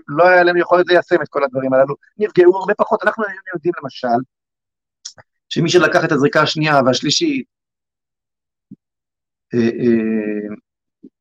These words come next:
הפך להיות רגיש יותר,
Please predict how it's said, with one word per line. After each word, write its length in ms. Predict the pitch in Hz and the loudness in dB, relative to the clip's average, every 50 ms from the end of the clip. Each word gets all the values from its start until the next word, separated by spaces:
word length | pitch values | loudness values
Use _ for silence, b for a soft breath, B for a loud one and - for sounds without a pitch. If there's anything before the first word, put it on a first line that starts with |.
| _ _ _ _ _ _ _ _ - | _ _ _ _ _ _ _ _ -6
הפך 320 | 110 - - 165 160 160 - | -6 -2 0 0 0 2 0
להיות 380 | 147 139 143 151 151 151 - - _ _ _ _ _ 120 | 0 2 2 2 2 0 -4 -16 _ _ _ _ _ -2
רגיש 840 | 120 147 151 147 135 123 117 120 170 214 226 - - - - - 123 | 0 2 2 2 2 0 0 0 2 2 2 2 0 -2 -2 -2 0
יותר, 500 | 117 113 104 - - - - 104 101 | 0 0 0 -2 -6 -10 -8 -8 -8